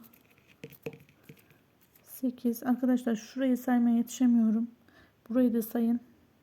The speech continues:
Sekiz, dokuz, on.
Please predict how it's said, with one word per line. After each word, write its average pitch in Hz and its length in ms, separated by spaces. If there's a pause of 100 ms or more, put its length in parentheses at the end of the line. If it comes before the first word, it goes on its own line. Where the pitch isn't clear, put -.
(600)
Sekiz, 247 520 (1300)
dokuz, 247 420 (920)
on. 254 380